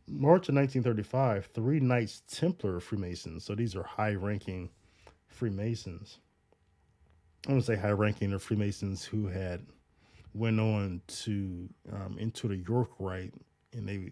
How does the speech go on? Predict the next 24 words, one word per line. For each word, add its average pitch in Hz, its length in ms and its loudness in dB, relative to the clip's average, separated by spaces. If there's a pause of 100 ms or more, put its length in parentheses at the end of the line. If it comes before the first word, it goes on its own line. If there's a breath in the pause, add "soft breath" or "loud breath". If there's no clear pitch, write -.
(120)
became 104 600 -4
Knights 107 340 -4
Templar, 110 340 0
which 101 240 -6
is 90 100 -8
the 104 100 -10
highest 101 440 -2
house 95 380 -2
in 98 80 -8
New 95 140 -10
York, 104 300 -6
right? - 240 -14
So - 140 -10
these 107 320 -6 (760 loud breath)
are 101 240 -4
accomplished 110 680 -4
Freemasons. 107 800 -4 (1000 loud breath)
So 110 560 -2 (1400)
they 156 180 8
founded 156 500 2
Sigma 110 340 0
Mu 98 240 -4
fraternity 92 720 -6 (1300 soft breath)
on 110 400 -2